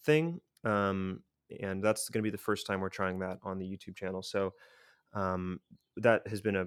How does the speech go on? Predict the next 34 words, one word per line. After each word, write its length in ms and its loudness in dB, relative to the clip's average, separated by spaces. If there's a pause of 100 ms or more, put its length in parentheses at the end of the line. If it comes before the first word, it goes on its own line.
(680)
process 380 -2
we've 120 -6
been 160 -4
working 240 -2
on 100 -2
for 120 -6
many 180 2
months 280 -2
now, 340 -2 (100)
um, 400 -8 (160)
with 240 -14 (160)
me 120 -4
doing 180 -2
the 80 -4
audio 280 4
mixing 380 0
and 120 -6
Kelly 220 -2
doing 160 -4
the 80 -4
video 280 0
editing. 340 -2
And 80 -4
now 140 -6
we're 100 -4
to 100 -18
the 80 -12
point 260 -2
where 100 -6
we're 220 -4 (500)
figuring 280 -2
out 160 0
promotion 720 2
and, 340 -8